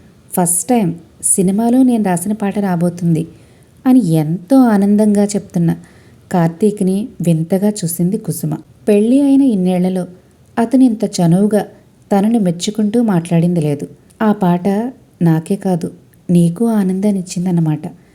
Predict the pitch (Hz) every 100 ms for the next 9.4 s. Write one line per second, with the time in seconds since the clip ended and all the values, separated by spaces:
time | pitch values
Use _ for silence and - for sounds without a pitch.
0 | _ _ _ 190 180 185 190 302 - 175
1 | 170 165 170 208 214 175 156 160 170 151
2 | 208 170 147 139 - - _ _ - -
3 | 240 247 285 254 185 208 202 185 165 185
4 | 262 - - _ - - 226 226 254 214
5 | 220 220 175 151 147 139 _ - 240 190
6 | 185 247 247 214 214 214 - _ - 190
7 | 190 196 262 - - 190 202 - _ _
8 | - 170 180 240 240 233 208 214 208 180
9 | 160 165 170